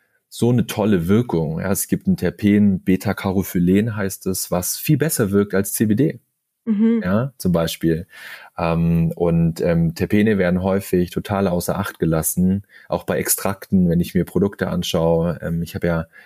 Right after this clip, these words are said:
Speaker 1: auch hier eine kleine Produktion und ein kleines Lab und wir haben alle Produkte von allen unseren Marktmitbegleitern da stehen und haben alles an-, analysiert, von oben bis unten. Und es ist schon, schon spannend zu sehen, wer darauf Wert legt, wer darauf achtet und wer,
Speaker 2: Mhm.
Speaker 1: wer nicht. Und es ist ein großer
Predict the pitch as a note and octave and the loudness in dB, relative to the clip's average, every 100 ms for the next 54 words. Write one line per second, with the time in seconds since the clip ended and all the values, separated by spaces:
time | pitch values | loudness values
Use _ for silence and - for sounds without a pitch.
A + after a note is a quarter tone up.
0 | _ - F2 F#2+ E2+ E2 E2 E2+ - E2 | _ -6 0 2 2 2 0 0 -2 -4
1 | - G2 G2 F#2 D#2+ F2+ F2 E2 - E2+ | 0 0 2 0 -2 -4 -4 -2 0 2
2 | F2 F2 F2 D#2+ D#2+ E2 D#2+ E2+ F#2 - | 2 2 -2 -6 -4 -4 -4 -2 -2 0
3 | F2 F2 - D#2 E2 E2+ F2 F2+ E2+ E3 | -2 -2 -2 -4 -2 0 2 2 2 2
4 | - E2 D#2+ F3 - D#2 D#2+ - - E2+ | 2 2 0 -4 -2 -4 -2 0 0 0
5 | E2 - E2 E2 E2+ F#2+ - F2 E2 E2 | 0 0 0 0 -2 -4 -2 -2 -2 -6
6 | E2+ F2+ F2 E2 E2 E2+ D#2 F2 E2+ F2 | -6 -2 0 2 2 0 0 0 0 0
7 | D2+ F2 E2+ - F2 E2+ - - - - | 0 -2 -4 -4 -6 -6 -10 -16 -16 -8
8 | E2 F2 A2 G#2 G2+ F2+ G2+ G2 - E2+ | -2 0 2 2 2 2 -2 -2 -2 0
9 | F2+ E2+ D#2+ - - E2+ F#2+ F#2+ E2+ E2 | 2 2 0 -4 -6 0 4 4 2 0
10 | F#2 G2 E2+ - F#2 F2+ F2 E2+ E2+ E2 | 0 0 -2 -4 0 0 0 0 0 0
11 | - E2 E2 E2 - E2+ - - E2 D#2 | -2 0 0 -2 -4 -10 -10 -4 -4 -4
12 | - D#2+ D#2+ E2+ - A3 G#3 G3+ G3+ F2 | -8 -8 -2 0 0 -2 -4 -10 -6 -2
13 | E2+ F#2 - F2 - G2+ G2 G2+ G#2+ G2+ | 2 0 0 -2 0 0 2 2 2 2
14 | F#2+ | 0